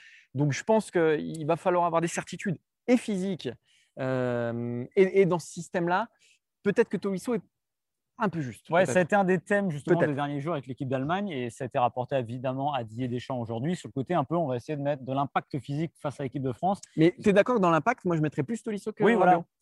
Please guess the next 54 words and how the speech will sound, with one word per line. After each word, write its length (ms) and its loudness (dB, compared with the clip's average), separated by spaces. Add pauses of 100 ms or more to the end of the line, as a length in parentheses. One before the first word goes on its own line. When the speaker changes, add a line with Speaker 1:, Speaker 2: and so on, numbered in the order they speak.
(100)
Speaker 2:
Mais 160 4
oui, 240 4
mais 80 0
alors 160 2
c'est 100 -20
comme, 180 -2
comme 140 -2
tu 120 -4
l'as 100 4
dit, 320 -2
Des-, 320 -4
Didier 320 -4
Deschamps 240 -4
a 20 -4
dit 80 -4
oui, 160 -4
de-, 180 -10 (460)
la 80 -8
différence 420 -2
elle 80 -6
est 60 -6
technique 300 -6
sur 100 -10
ce 60 -4
match-là, 320 0
mais 160 -4
n'empêche 360 -4
qu'ils 160 -4
vont 100 -4
y 100 -2
aller 100 -2
à 60 -4
l'impact 340 -2
et 60 -6
qu'il 120 -10
faut 120 -4
répondre. 360 -2 (280)
Et 60 -10
comme 160 2
tu 120 -2
l'as 100 2
dit, 140 2
peut-être 380 -2
que 80 -4
Tolisso, 420 -4
bah, 120 -2
finalement, 540 -4
il 140 -6
a 60 -4
deux 100 -6
matchs 180 -4
dans 60 -4
les 120 -4
pattes. 300 2